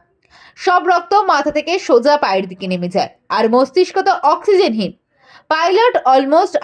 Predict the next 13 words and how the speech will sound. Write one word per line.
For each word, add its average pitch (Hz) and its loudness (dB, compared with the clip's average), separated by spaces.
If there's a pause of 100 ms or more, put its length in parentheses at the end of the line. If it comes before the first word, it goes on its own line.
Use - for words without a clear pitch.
unconscious। 202 -2 (440)
অ্যালাক, 214 0 (340)
চোখ 349 2 (100)
কাজ 359 0 (120)
করে 370 0 (100)
কিন্তু 427 -2 (140)
মাথা 262 -2
কাজ 190 -2 (120)
করে 175 2
না, 147 -4 (360)
এটাই 247 -2 (380)
সবচেয়ে 285 2
ভয়ঙ্কর 226 2